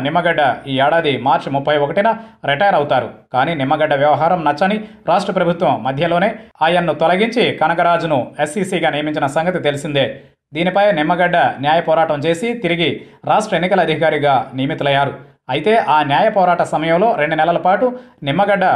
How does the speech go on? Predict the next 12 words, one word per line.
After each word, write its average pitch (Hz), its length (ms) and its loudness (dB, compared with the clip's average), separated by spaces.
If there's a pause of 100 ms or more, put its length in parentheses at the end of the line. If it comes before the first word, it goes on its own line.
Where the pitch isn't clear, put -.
(100)
పదవికి 170 340 0
దూరంగా 175 340 2
ఉన్నారు. 139 220 0 (400)
ఇప్పుడు 165 200 0 (180)
ఈ - 20 -4 (120)
రెండు 185 220 2
నెలల 208 280 2
కాలాన్ని 170 420 2 (260)
తిరిగి 160 260 -4
పొందాలని 151 460 2
నిమ్మగడ్డ 156 360 2
భావిస్తున్నారు. 139 500 0